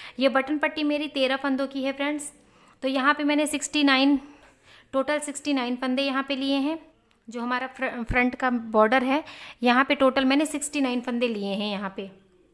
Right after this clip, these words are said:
सिक्सटी नाइन फंदे लेने के बाद ऊपर एक फंदा हमने कम किया है और यहाँ पे हमारा, अ, टो-, ये बटन पट्टी भी मिला के जो एडजस्ट किया है हमने,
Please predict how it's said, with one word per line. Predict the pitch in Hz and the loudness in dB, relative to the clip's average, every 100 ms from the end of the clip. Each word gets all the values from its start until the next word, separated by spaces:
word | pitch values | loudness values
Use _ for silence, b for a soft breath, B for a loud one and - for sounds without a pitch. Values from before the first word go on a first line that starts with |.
| _ _ _ _ _ _ B B B B | _ _ _ _ _ _ B B B B
सिक्सटी | - 269 - 302 | -8 -8 -4 0
नाइन | 302 302 | 0 0
फंदे | 302 285 | -2 -2
लेने | 285 269 277 | 0 -2 -2
के | 277 | -2
बाद | 311 277 | -2 -4
ऊपर | 285 294 | -4 -4
एक | 285 285 285 | 0 -2 -2
फंदा | 277 269 | -2 -2
हमने | 269 262 277 | 0 -2 -2
कम | 269 240 240 | -2 -4 -4
किया | 262 269 | -4 -4
है | 269 320 | -4 -6
और | - 240 | -4 -4
यहाँ | 247 240 269 | -4 -4 -4
पे | 285 | -4
हमारा, | 254 247 247 339 B B B B - | -4 -2 -4 -6 B B B B -8
अ, | 240 233 | -6 -4
टो-, | 254 254 | -2 -2
ये | 254 262 | -2 -4
बटन | 240 247 277 | -4 -4 -4
पट्टी | 269 262 277 | -6 -6 -4
भी | 277 | -2
मिला | 269 247 233 | 0 0 -2
के | 294 | -2
जो | 269 254 | -4 -2
एडजस्ट | 233 262 254 - | -2 -4 -6 -8
किया | 254 240 | -4 -4
है | 233 | -4
हमने, | 220 262 | -4 -6